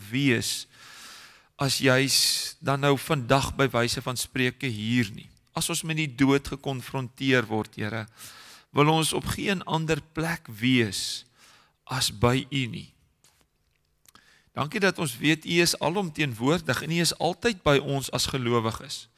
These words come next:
maar ook in die besonder in tye soos hierdie. En is dit my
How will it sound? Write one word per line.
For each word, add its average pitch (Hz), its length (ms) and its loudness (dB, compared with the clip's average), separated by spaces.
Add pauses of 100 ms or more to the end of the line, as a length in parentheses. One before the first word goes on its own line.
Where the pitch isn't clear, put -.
(640)
maar 143 200 -2
ook 170 220 4
in 156 120 -2
die 139 80 -6
besonder 143 640 0
in 120 100 -4
tye 120 320 -2
soos - 240 -4
hierdie. - 400 -12 (400)
En 147 80 -2
is 151 80 0
dit 233 160 -6
my 165 80 0